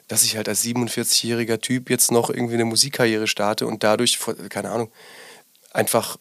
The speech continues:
ich das Gefühl hab, dass ich schon zu alt bin, weil mir viele Leute das Gefühl geben, dass ich schon zu alt bin dafür oder zu alt sei dafür. So nach der Motto, „Was machst du denn jetzt halt mit, mit fast Ende vierzig noch? Warum musst du denn jetzt noch Musik machen?“ Denk ich so, „Weil ich das muss und da fühle ich mich ungerecht behandelt“,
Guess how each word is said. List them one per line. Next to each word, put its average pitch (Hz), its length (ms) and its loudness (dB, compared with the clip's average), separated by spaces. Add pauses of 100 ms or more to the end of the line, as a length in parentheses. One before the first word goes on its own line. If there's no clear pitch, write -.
(120)
ich 170 160 2
das 147 220 4
Gefühl 170 360 2
hab, 151 180 4
dass - 160 0
ich - 280 2
schon - 220 -2
zu - 180 0
alt 131 240 4
bin, 120 160 0
weil 113 140 4
mir 113 100 -4
viele 131 220 0
Leute 113 200 2
das 110 140 2
Gefühl - 320 2
geben, 113 320 2
dass 104 160 -4
ich - 300 0
schon 98 180 -6
zu - 160 0
alt 123 240 -2
bin 101 140 -2
dafür 95 320 -6
oder 101 200 -2
zu - 140 0
alt 104 200 0
sei 107 260 4
dafür. 104 380 -2 (420)
So - 60 -2
nach 101 60 0
der 110 120 -2
Motto, 104 200 -2
„Was 92 120 -4
machst - 220 4
du 110 40 -2
denn 98 80 0
jetzt 90 140 4
halt 92 140 -2
mit, 92 220 -4 (500)
mit 104 200 -4
fast - 260 4
Ende 98 200 -2
vierzig 110 400 2
noch? 101 200 -2
Warum 101 180 -2
musst 107 220 2
du 107 60 2
denn 98 60 4
jetzt 95 100 0
noch 101 100 0
Musik 104 300 -4
machen?“ 92 240 -2
Denk 98 160 -4
ich - 60 4
so, 90 120 0 (680)
„Weil 98 80 -12
ich 107 80 2
das - 220 -2
muss 143 220 2
und 131 120 0
da 117 100 6
fühle 139 240 -2
ich 139 140 -6
mich 131 160 -6
ungerecht 107 380 -4
behandelt“, 92 300 -14